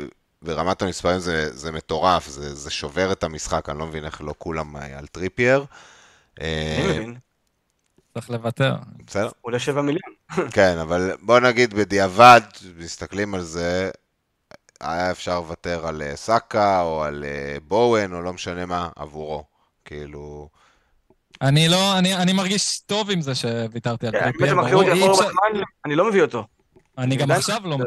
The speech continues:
Speaker 3: מתכנן כרגע להביא אותו, למרות שיש להם לוז טוב. אה, כאילו, אין מה
Speaker 2: משהו
Speaker 3: לעשות,
Speaker 2: אחר.
Speaker 3: חייבים לוותר על מישהו אחד. You can't have them all. והוא ה-, הוא
Speaker 2: לא,
Speaker 3: הוויתור
Speaker 2: גם מה שאתה
Speaker 3: של
Speaker 2: אומר הוא ממש נכון, כאילו, לגבי ה-, שהוא מביא קלין, זה עוד שלוש נקודות, אבל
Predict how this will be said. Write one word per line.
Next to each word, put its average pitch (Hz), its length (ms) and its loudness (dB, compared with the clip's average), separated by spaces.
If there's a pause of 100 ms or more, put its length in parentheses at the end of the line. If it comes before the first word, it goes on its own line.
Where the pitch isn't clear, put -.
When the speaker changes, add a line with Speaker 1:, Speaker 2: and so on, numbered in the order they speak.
Speaker 3:
מתכנן 135 360 -2
כרגע 127 340 -4
להביא 120 240 -6
אותו, 143 140 -8
למרות 139 200 -4
שיש 147 200 -6
להם 139 200 -4
לוז 143 240 -6
טוב. 107 460 -4
אה, 110 480 -4
כאילו, 143 180 -2
אין 175 80 0
מה 220 60 0
Speaker 2:
משהו 247 100 2
Speaker 3:
לעשות, 190 180 2
Speaker 2:
אחר. - 100 -2
Speaker 3:
חייבים 143 240 -2
לוותר 196 440 -2
על 190 100 -6
מישהו 190 300 -4
אחד. 160 340 -4
You 113 200 -12
can't 139 200 -8
have 139 180 -6
them 139 60 -2
all. 110 400 -4
והוא 110 300 -8
ה-, 123 40 0 (100)
הוא 135 200 -2
Speaker 2:
לא, 139 60 6
Speaker 3:
הוויתור 139 160 4
Speaker 2:
גם 139 80 0
מה 156 80 0
שאתה 147 120 -8
Speaker 3:
של - 140 -2
Speaker 2:
אומר - 20 2 (120)
הוא 143 80 0
ממש 170 220 0
נכון, 165 320 0
כאילו, 147 220 -2
לגבי 127 340 -2
ה-, 127 480 0 (100)
שהוא 135 200 -10
מביא 135 220 -2
קלין, 180 320 2
זה 147 120 0
עוד 143 140 2
שלוש 147 260 0
נקודות, 143 340 -2
אבל 117 200 -6